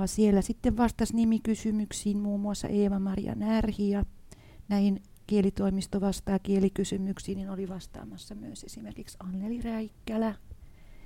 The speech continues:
ja monia muitakin, etten ollut suinkaan ainoa. Et vasta näiden jälkeen tuli sitten tämä suora kielikorvaohjelma, vähän niin kuin tällainen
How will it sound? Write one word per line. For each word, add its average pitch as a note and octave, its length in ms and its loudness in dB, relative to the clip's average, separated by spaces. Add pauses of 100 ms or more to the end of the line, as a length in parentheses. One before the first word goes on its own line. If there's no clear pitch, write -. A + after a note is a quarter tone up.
(340)
ja G#3 220 -6 (920)
monia G#3 360 4 (260)
muitakin, G3 540 0
etten G#3 240 0
ollut G3+ 160 0
suinkaan G#3 420 2
ainoa. G#3 340 2 (300)
Et - 120 -10
vasta A3 240 -6
näiden A3 380 -2
jälkeen A3+ 540 -2
tuli F#3+ 160 -4
sitten - 320 -6
tämä G3 200 -6
suora G3+ 420 0
kielikorvaohjelma, G3 1000 -4
vähän G3 220 -6
niin G#3 100 -6
kuin - 160 -14
tällainen G#3 340 -4